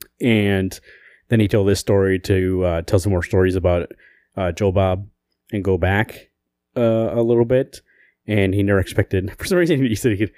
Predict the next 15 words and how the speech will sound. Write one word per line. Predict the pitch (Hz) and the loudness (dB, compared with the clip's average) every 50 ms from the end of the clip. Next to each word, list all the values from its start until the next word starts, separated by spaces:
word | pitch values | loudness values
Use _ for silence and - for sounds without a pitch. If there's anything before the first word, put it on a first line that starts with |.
| - - - - _ | -20 -20 -20 -20 _
he | _ | _
goes, | - 107 104 | 0 2 2
"I | |
never | 123 175 - | 2 2 0
expected | 135 - - 139 - - | 0 0 -2 -2 0 -2
you | 107 | 0
guys | 98 104 104 107 | 2 2 2 0
to, | - 101 98 - - - 98 90 - _ | 0 -4 -6 -2 -2 -2 -2 -2 -4 _
like, | - 101 90 85 82 - - - _ _ | -4 -4 -4 -4 -6 -10 -16 -20 _ _
like | 98 98 95 101 104 101 - | -4 0 2 2 0 0 0
this | - 101 92 - - | 0 0 0 0 -2
that | 104 90 90 87 | -2 -2 -2 -2
much, | 92 - - 67 67 - - - _ _ _ _ _ _ _ _ _ | -2 -4 -4 -4 -8 -14 -20 -20 _ _ _ _ _ _ _ _ _
this | - 101 90 | -2 -2 -2
story." | - - - 101 92 85 80 78 82 | -2 -2 0 0 2 2 0 0 -4